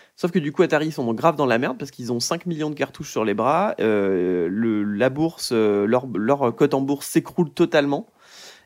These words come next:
Et, euh, il y a une rumeur qui dit que,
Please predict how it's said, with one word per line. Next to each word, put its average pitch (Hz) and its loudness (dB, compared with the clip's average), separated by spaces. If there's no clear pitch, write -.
Et, 190 6
euh, 110 6
il 139 4
y - 10
a 170 10
une 180 6
rumeur 175 4
qui - -10
dit 175 -6
que, 180 2